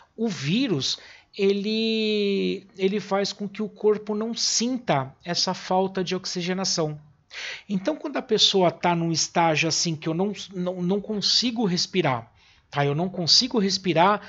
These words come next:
eu vou pro hospital. Quando ela chega no hospital, ela já tá num estágio crítico, com oitenta e nove por cento,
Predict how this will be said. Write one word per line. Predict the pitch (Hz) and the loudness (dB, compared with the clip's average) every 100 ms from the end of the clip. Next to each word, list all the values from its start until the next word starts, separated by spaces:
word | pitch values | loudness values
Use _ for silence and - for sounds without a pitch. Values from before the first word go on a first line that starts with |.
| - - | -18 -6
eu | 170 | -2
vou | 151 208 | 4 4
pro | 208 | 4
hospital. | 196 - - 156 127 117 - - - | 0 -2 0 2 2 -2 -12 -20 -10
Quando | 254 269 | -2 0
ela | 240 | 4
chega | - 190 170 | 4 4 2
no | 147 | -2
hospital, | - - 185 202 196 180 _ _ | -6 -4 2 4 4 0 _ _
ela | 165 170 | -4 0
já | 170 175 | 0 0
tá | 170 | -2
num | 170 170 | -2 -4
estágio | - 170 160 160 | -4 -4 -4 -6
crítico, | - 156 170 151 - - 135 127 - _ _ - | -6 -4 -2 -2 -4 -4 -12 -12 -20 _ _ -6
com | 160 | -4
oitenta | 151 160 160 151 | -4 -4 -4 -4
e | 151 | -2
nove | 147 143 147 | 0 -2 -6
por | 160 151 | -6 2
cento, | - 147 139 - | 2 2 -4 -8